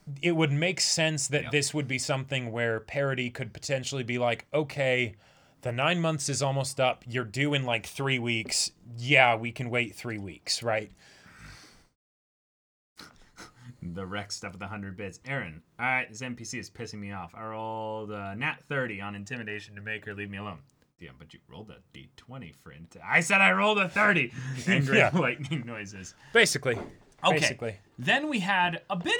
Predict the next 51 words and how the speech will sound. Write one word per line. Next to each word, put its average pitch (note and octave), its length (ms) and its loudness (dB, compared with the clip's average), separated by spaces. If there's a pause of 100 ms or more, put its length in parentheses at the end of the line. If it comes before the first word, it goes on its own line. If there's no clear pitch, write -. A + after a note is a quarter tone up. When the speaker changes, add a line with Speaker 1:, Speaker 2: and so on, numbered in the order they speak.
(100)
Speaker 2:
of C#4+ 60 -2
a, F#3+ 500 6 (880)
a - 80 -4
bit F4 120 0
of G4+ 80 2
a B3 60 4
strange A3 840 -2
scene. A2+ 460 -6 (880)
And G3 100 2
I'm G3+ 280 2
still F3+ 320 2
Speaker 1:
Dissension C#3 360 0
in A2+ 80 -4
the A#2 120 -4
ranks. G2 600 -4
Speaker 2:
Right, E3+ 300 2
but F#3 100 2
I'm A3 120 2
still A3+ 420 2
wrapping E3 420 0
my C3+ 140 0
head C3+ 260 2
around B2 420 0
why A2 300 2 (100)
they're G#2+ 280 -2
the G#2+ 140 -4
ones G2+ 400 -6
that F#2 100 -6
are E2+ 60 -8
talking G2 440 -8
about B2 280 -4
this. C#3+ 400 -8 (1200)
So - 120 4
Speaker 1:
Yeah, C#3 200 8
I C#3 60 4
think G#3+ 200 2
it's - 100 0
just F3+ 200 -2
that, C3 140 -2 (300)
that A#2+ 180 2
Niall B2 380 4
has A#2+ 160 -2
always A#2+ 260 4
been A#2 200 -4
kind A#2+ 220 -2
of, A2 100 -2
like, A2+ 240 0
the A2+ 120 -2
one A#2 360 -2
that G#2+ 180 -4
was A2+ 320 -4